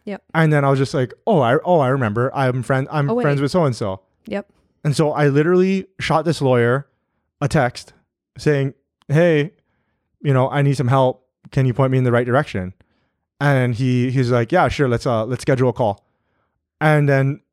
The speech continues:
Speaker 2: and he scheduled, he
Speaker 1: And then he
Speaker 2: scheduled
Speaker 1: gave of his time.
Speaker 2: Yeah. He scheduled a call, and we were on the phone for, I don't know, thirty minutes, an hour, but it didn't matter to him 'cause we were catching up as friends.
Speaker 1: Right.
Speaker 2: We caught up as friends, and then, and then I filled him in on what I needed help with. And he's just like, "You know what? Let me think about this. I'm not sure right now.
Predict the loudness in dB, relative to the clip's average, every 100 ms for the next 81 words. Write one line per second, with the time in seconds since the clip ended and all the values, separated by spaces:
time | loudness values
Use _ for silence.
0 | -4 -2 0 0 -2 0 0 0 -2 0
1 | 0 2 0 0 0 0 0 -2 -2 -6
2 | -6 -6 -2 0 -2 -4 -4 -4 -2 -2
3 | 0 0 0 0 2 2 2 2 2 -2
4 | 0 0 0 -2 0 -2 -4 _ -2 0
5 | 0 0 0 0 -6 -6 -2 0 0 0
6 | 0 0 0 0 -2 _ _ _ -4 -2
7 | 0 0 0 0 0 2 2 0 -2 -2
8 | -2 -2 -2 -2 -4 -12 _ -8 -8 -8
9 | _ _ -6 0 2 2 -2 0 2 2
10 | 0 0 0 2 2 2 0 -2 -2 0
11 | 2 2 2 2 2 2 0 0 0 0
12 | -4 -4 _ _ _ -2 0 2 2 0
13 | 2 0 0 -2 -2 -2 -2 0 0 0
14 | -2 0 0 0 0 -2